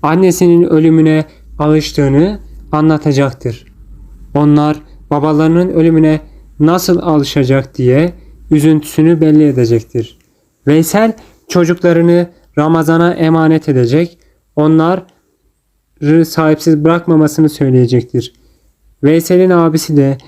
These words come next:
gözyaşlarını tutamayıp ağlayacaktır. Taner Cemile'den özür dileyecek, onu koruyamadığı için pişman olduğunu dile getirecektir.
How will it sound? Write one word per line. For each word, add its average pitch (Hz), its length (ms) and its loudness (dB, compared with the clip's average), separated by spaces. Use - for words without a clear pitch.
gözyaşlarını 160 800 0
tutamayıp 151 640 -2
ağlayacaktır. 147 1000 -2
Taner 160 480 -2
Cemile'den 170 760 2
özür 151 380 0
dileyecek, 131 600 0
onu 170 540 0
koruyamadığı 156 760 2
için 147 500 -2
pişman 175 420 0
olduğunu 147 600 2
dile 147 180 2
getirecektir. 139 920 -2